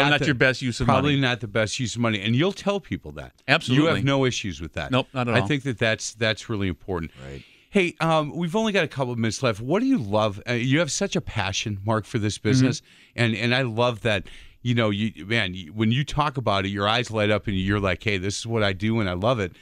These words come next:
Speaker 2: Yep.
Speaker 1: What about this, uh, industry that you're in do you love so much?
Speaker 2: You know, I, I, I like the,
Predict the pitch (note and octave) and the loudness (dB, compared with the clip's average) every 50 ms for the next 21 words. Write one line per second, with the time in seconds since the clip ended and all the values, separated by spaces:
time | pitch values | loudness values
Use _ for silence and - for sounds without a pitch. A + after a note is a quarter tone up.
0 | - - A2+ A2 A2+ A2+ A#2 D3 F#3 A3 G#3+ D3+ E3 C#3+ C3+ - - B2+ - - | -14 -8 -8 -6 -4 0 0 2 2 2 0 0 0 -2 -2 -2 -4 -4 -4 -4
1 | - - - G#2+ G2 F#2 F#2 - A#2+ A#2 A2+ G#2+ F#2+ - - - A2+ G#2 F#2+ G2 | -6 -4 -2 0 0 0 0 0 0 0 0 0 -2 -4 -4 -2 0 0 0 0
2 | E2+ - - - G2 G2 F#2+ F#2 F2+ E2 - - - - - - A2 F#2+ F#2 F#2 | -2 -2 -4 -2 0 2 2 2 0 -2 -6 -12 -20 -20 -8 -6 -4 0 0 0
3 | G2 F#2+ - - G#2+ G#2 A2 A#2+ - - _ _ _ _ _ _ - - - - | 0 -2 -4 -4 -4 -4 -4 -4 -6 -12 _ _ _ _ _ _ -20 -20 -20 -20
4 | - - - _ _ D#3+ D#3+ D#3 D#3 - - D3+ - - D3 D3 C#3 - - C3+ | -20 -20 -20 _ _ 2 2 2 2 2 2 0 0 0 0 -2 -2 -2 -2 0
5 | B2+ C3 C#3 E3 - - F3+ D3 A#2+ A#2 | 2 2 2 0 0 0 0 0 0 -2